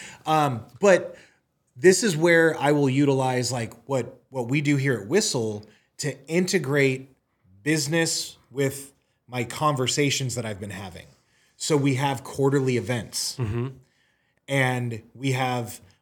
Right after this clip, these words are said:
Speaker 1: we, we just did a, a photos event, which was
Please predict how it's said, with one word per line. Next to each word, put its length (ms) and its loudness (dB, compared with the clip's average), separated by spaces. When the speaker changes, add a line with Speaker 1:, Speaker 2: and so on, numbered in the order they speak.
Speaker 1:
we, 160 -10
we 140 -2
just 240 -2
did 140 2
a, 220 0
a 120 -4
photos 600 0
event, 360 -8
which 220 -8
was 280 -6